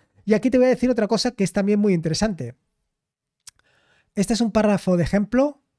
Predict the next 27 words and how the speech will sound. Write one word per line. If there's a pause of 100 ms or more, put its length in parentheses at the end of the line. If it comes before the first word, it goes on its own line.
(1700)
y
voy
a
añadir
aquí
ejemplarizante. (680)
Hasta
el
momento
lo
que
habíamos
visto
es
que
podemos
editar
directamente
esta
palabra. (400)
Podemos
cambiar
esta
palabra (880)
por, (380)
perdón, (2250)
por